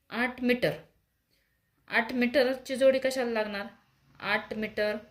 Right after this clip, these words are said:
एका मीटरमध्ये शंभर सेमी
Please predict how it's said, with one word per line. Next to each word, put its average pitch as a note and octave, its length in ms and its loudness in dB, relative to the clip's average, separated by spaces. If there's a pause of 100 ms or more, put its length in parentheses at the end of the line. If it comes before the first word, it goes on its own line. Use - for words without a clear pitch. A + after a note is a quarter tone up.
(880)
एका A3+ 280 2
मीटरमध्ये A3+ 920 -2 (420)
शंभर C#4 680 -2 (2250)
सेमी F#3+ 540 -2